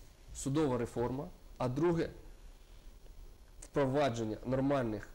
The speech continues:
правил від-, відповідної правової визначеності, тому що, щоб депутат не був залежний від влади, щоб депутат не був залежний від олігархів,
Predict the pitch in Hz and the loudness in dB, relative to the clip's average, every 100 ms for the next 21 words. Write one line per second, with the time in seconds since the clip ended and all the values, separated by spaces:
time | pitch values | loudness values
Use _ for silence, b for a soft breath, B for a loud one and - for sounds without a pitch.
0 | - 131 131 113 104 - - - - 131 | -8 0 2 2 0 -6 -16 -18 -10 -2
1 | 139 147 - 139 135 147 147 127 117 104 | -2 -2 -4 -4 -2 0 0 2 0 0
2 | 127 127 131 117 113 113 123 - 143 - | 0 2 2 2 0 -2 -2 -4 -4 -6
3 | 190 - B B B B B 143 170 170 | -10 -14 B B B B B 0 0 0
4 | 151 - 147 127 135 143 - 180 220 - | -4 -2 -2 0 0 -2 0 0 0 -4
5 | - - - 123 131 151 151 120 123 127 | -16 -20 -4 0 2 2 2 2 2 4
6 | 113 104 - 135 160 117 98 90 107 170 | 2 -2 -4 -2 -2 0 -2 -2 -4 -8
7 | - - - - - - - - - 131 | -14 -18 -18 -18 -20 -18 -16 -8 -4 0
8 | 151 165 160 196 175 139 151 139 131 131 | 0 0 2 2 4 0 2 0 2 2
9 | 120 117 117 131 - 117 104 104 107 - | 2 2 2 0 0 0 2 0 0 -6